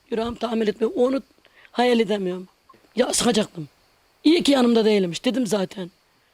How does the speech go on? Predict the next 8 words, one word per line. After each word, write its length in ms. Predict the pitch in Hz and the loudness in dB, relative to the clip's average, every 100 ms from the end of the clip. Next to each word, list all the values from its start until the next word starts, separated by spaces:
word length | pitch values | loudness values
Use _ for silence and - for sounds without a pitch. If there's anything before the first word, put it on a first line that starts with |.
| _ _ | _ _
İyi 180 | - 339 | 0 2
ki 80 | 311 | 4
yanımda 380 | 339 330 311 294 | 4 4 4 4
değilmiş, 340 | 320 302 277 | 2 2 2
kendimi 300 | 285 294 294 | 4 4 4
öldürecektim 500 | 302 277 247 - 269 | 4 2 0 -4 -4
artık. 160 | 262 - - - - _ | -6 -8 -16 -18 -20 _
Ya, 100 | - | -10